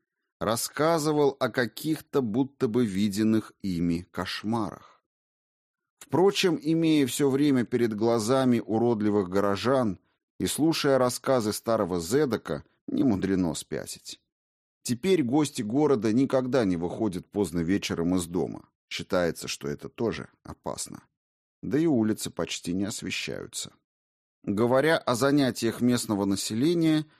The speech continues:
юноша упомянул, что рыба у здешних берегов просто кишмя кишит, но этим не умеют пользоваться. Цены на улов падают,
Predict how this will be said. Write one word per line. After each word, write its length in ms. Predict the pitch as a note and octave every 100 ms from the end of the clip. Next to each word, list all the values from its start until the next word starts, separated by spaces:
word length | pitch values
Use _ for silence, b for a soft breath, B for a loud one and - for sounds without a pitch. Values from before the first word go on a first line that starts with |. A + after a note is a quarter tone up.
| b -
юноша 520 | F#2 E3 G3+ F#3+ F#3+
упомянул, 680 | F3+ F#3 F3 F3 D#3+ A2+ E2+
что 280 | - - A#2+
рыба 300 | D3+ E3 A2+
у 220 | - A2+
здешних 560 | F2+ A#2+ A#2 - F#2 E2+
берегов 560 | G2+ G2 G#2+ D#3+ -
просто 400 | - C#3+ C#3 C3+
кишмя 500 | - D3 - D3+ G#2+
кишит, 560 | - D#2+ - - - _ -
но 160 | C3+
этим 380 | D3+ F3 - G2
не 80 | G#2+
умеют 480 | A2 G#2 G#2 F#2 -
пользоваться. 720 | - D#2 B1+ B1 - - - _ _ _ _ _ _ -
Цены 400 | - G3 F#3 D3+
на 140 | B2+
улов 400 | B2+ A#2+ F#2+ -
падают, 600 | - E3 D3+ D3 A#2